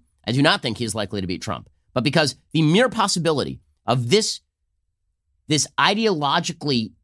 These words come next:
garbage candidate being president of the United States should terrify everyone. Everyone of any semblance of sound mind should look at Bernie Sanders and say to themselves, "Forget about all of Trump's character flaws, okay? Forget about Trump."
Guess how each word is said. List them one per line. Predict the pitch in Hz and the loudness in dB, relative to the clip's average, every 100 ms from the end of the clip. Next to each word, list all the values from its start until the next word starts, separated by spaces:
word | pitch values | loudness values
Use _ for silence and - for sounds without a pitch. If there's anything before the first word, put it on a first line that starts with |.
| _ _ _ _ _ _ - 107 104 | _ _ _ _ _ _ -12 -8 -6
garbage | 90 143 170 170 143 98 - - _ | 0 2 4 2 0 -2 -8 -12 _
candidate | - 151 147 120 76 - - _ _ - | -2 2 2 0 -6 -10 -18 _ _ 0
being | 151 156 | 2 2
president | 139 165 170 170 139 | 2 0 0 0 -2
of | |
the | 131 | 0
United | 135 123 120 | 2 2 0
States | - 147 - - _ _ | -2 -4 -4 -10 _ _
should | - 190 151 | 0 0 0
terrify | - 175 180 - 151 135 - | 0 2 2 0 -2 -2 -2
everyone. | 135 117 95 69 - _ _ - | -2 0 -2 -4 -10 _ _ 0
Everyone | 190 220 226 190 180 - | 2 4 4 4 2 -2
of | 127 - | -8 -4
any | - 226 247 | 0 2 2
semblance | - 185 165 175 151 | 2 2 2 0 -2
of | 135 | -2
sound | 143 131 | 0 2
mind | 110 80 78 | 2 -2 -4
should | 131 | 0
look | 175 | 0
at | 185 | 0
Bernie | 180 170 | 0 0
Sanders | 143 147 143 147 - _ 120 | 0 0 0 -2 -8 _ -6
and | 139 | -2
say | |
to | 180 | 2
themselves, | 156 139 131 _ _ _ _ _ _ - | 2 2 -2 _ _ _ _ _ _ 0
"Forget | 180 214 - | 2 4 2
about | 160 160 139 - | 0 0 -2 -4
all | 170 165 | 0 0
of | 131 | 0
Trump's | 160 135 - _ _ | -2 -4 -8 _ _
character | 170 160 - | 0 0 0
flaws, | - 71 90 | -6 -8 -6
okay? | 113 151 | -6 -6
Forget | - 151 202 | -2 0 2
about | 196 - | 2 0
Trump." | - 156 82 | 0 0 -2